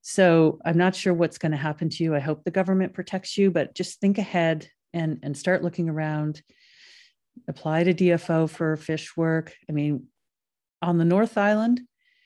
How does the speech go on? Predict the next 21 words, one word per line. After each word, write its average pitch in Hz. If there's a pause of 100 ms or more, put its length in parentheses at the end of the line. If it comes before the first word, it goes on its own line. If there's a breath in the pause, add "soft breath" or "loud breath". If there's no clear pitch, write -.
(460)
we 208
can't 226
find 185
anybody 160
to 151
build 139
our 170
houses. 175
There's 143
no 147
electricians, 175
there's 131
no 135
plumbers, -
there's -
no 180
dog 170
walkers, - (440 soft breath)
there's 170
no 185
babysitters. 175